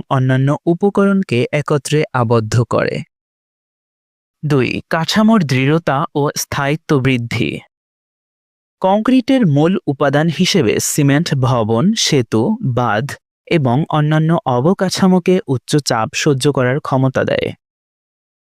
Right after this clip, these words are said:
এটি কাঠামোর দীর্ঘস্থায়ী স্থায়িত্ব নিশ্চিত করে, যা প্রতিকূল আবহাওয়া এবং ক্ষয় প্রতিরোধে সাহায্য করে। তিন, বিভিন্ন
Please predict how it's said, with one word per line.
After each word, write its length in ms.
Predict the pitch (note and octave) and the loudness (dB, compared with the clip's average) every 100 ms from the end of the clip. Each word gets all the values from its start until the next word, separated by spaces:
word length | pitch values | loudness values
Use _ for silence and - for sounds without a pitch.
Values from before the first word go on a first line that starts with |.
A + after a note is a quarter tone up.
| _ E3 | _ -4
এটি 180 | D3 E3+ | -2 0
কাঠামোর 560 | C3+ - D#3+ D3+ B2 E3+ C#3 | -2 0 0 2 0 0 0
দীর্ঘস্থায়ী 680 | C#3 C3+ F#3 - - G#3 A3 - | 2 2 0 0 0 2 2 -2
স্থায়িত্ব 500 | C#3+ - D3 D#3 F3 D3+ | -8 -4 -2 -2 -2 -2
নিশ্চিত 460 | C3 A#2 - C#3 - | 0 0 -2 -4 -2
করে, 260 | A#2+ G#2 F#2+ - _ _ _ | -4 -2 -4 -6 _ _ _
যা 160 | B2 B2 | -4 -2
প্রতিকূল 540 | A#2 C#3+ C#3 D#3 C#3+ D3+ - | -2 -2 0 0 0 0 0
আবহাওয়া 580 | C3+ C3 E3 D#3+ F3+ C#3 - | -2 0 0 2 0 0 0
এবং 240 | D3+ C3 D3 | 0 0 0
ক্ষয় 260 | - D3+ D#3 | -2 -2 -2
প্রতিরোধে 560 | E3 E3 D#3 D#3 D3 E3+ | 0 -2 0 0 2 0
সাহায্য 440 | - B2 A#2 G#2+ A2 | -2 -2 -2 -2 -4
করে। 280 | - - - - _ _ _ _ _ _ _ _ _ _ _ _ _ _ - | -2 -6 -6 -12 _ _ _ _ _ _ _ _ _ _ _ _ _ _ -4
তিন, 180 | D#3 A2 - - - | 0 0 -4 -10 -4
বিভিন্ন 360 | D3+ D3 E3 | 0 2 4